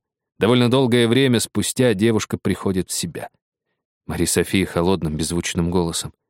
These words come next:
"Да, он был как штопор, как свиной хвост, как бивень нарвала".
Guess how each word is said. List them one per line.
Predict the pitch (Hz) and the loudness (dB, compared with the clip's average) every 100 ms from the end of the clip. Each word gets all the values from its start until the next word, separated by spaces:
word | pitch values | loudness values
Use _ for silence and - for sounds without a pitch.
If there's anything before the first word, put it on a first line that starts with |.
| _ _ _ _ | _ _ _ _
"Да, | 82 82 98 | -6 -2 0
он | 107 101 | 0 0
был | 92 98 | 0 -2
как | - - | -4 -12
штопор, | - - 90 - - _ _ _ _ _ | -10 -4 -4 -4 -20 _ _ _ _ _
как | - - | -6 -4
свиной | - 98 98 98 | -2 0 0 -2
хвост, | - 82 - - _ _ _ _ | -6 -10 -10 -16 _ _ _ _
как | - 104 | -2 -2
бивень | 92 107 107 113 | 0 0 2 2
нарвала". | 107 101 98 87 87 82 | 2 0 0 0 0 -2